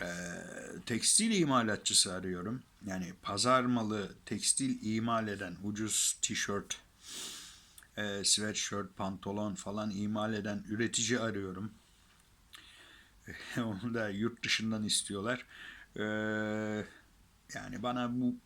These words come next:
ulaşabilirseniz, varsa elinizde böyle bir şey, imalatçıysanız, toptancısı olursanız değil, imalatçısıysanız. Çünkü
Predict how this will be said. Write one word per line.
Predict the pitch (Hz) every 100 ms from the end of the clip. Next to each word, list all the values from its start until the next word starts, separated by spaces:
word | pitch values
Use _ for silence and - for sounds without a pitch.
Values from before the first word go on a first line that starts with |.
| -
ulaşabilirseniz, | 131 127 - 131 135 135 120 95 95 92
varsa | 113 127 -
elinizde | 104 98 98 101 98 98
böyle | 98 95
bir |
şey, | - 104 101 107
imalatçıysanız, | 113 117 117 113 - 123 - 101 98 -
toptancısı | 104 95 - - 135 117 - 127 123
olursanız | 117 117 - 110 113 110 110
değil, | 87 92 113
imalatçısıysanız. | 117 117 113 113 107 - 110 120 98 98 85 87
Çünkü | - 110 139 123